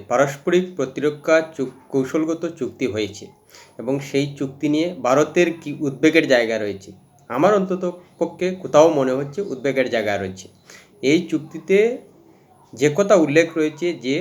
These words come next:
যদি পাকিস্তান বা সৌদি আরব কেউ আগ্রাসনের শিকার হয়, তাহলে দুই দেশের উপর অভিন্ন আঘাত বলেই ধরে নেওয়া হবে। এক্ষেত্রে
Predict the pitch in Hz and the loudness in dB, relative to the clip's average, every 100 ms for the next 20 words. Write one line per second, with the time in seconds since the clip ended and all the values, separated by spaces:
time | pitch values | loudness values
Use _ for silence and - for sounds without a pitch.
0 | 190 - _ _ - 110 135 135 185 240 | -4 -14 _ _ -14 -2 0 2 0 -2
1 | 262 - - _ _ - 139 180 185 - | -6 -10 -20 _ _ -2 -2 -2 -2 0
2 | 220 185 131 113 117 - 135 131 147 147 | 2 2 2 0 -2 -2 -2 2 4 6
3 | 151 180 185 - _ _ _ _ - 151 | 6 2 -2 -14 _ _ _ _ 2 4
4 | 147 - - _ _ _ _ _ _ _ | 4 0 -12 _ _ _ _ _ _ _
5 | _ _ _ - - - _ _ _ - | _ _ _ -20 -20 -20 _ _ _ -2
6 | 139 135 202 196 214 214 - 139 147 147 | 0 4 4 4 2 0 -2 0 0 2
7 | 143 160 185 - 139 156 190 226 226 131 | -2 -4 -4 0 2 2 2 0 -2 -4
8 | 151 151 175 180 180 - 139 160 165 - | -2 0 0 0 -2 -4 -2 0 0 -2
9 | 123 165 190 196 185 127 156 165 170 180 | -2 2 4 2 0 4 4 4 2 2
10 | 233 - - _ _ _ _ _ - 139 | 2 -2 -20 _ _ _ _ _ -4 4
11 | 156 170 170 170 170 113 - - _ _ | 6 8 8 6 4 -6 -10 -16 _ _
12 | _ _ _ _ _ _ - 135 196 196 | _ _ _ _ _ _ -8 0 0 0
13 | 214 226 254 | 0 2 0